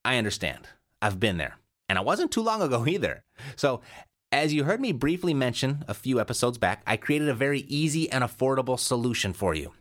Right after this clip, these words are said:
In fact, it's the easiest, it's the most affordable,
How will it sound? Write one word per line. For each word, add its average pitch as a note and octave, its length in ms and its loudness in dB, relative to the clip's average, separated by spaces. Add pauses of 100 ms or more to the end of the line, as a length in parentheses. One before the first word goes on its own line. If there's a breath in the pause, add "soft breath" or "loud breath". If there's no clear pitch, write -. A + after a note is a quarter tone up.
(580)
In G#2+ 120 -4
fact, C3+ 340 -2
it's - 180 -2
the - 280 -4
easiest, C3+ 640 -2 (260 loud breath)
it's C3 200 -2
the C#3 100 2
most C#3 220 2
affordable, C#3+ 720 0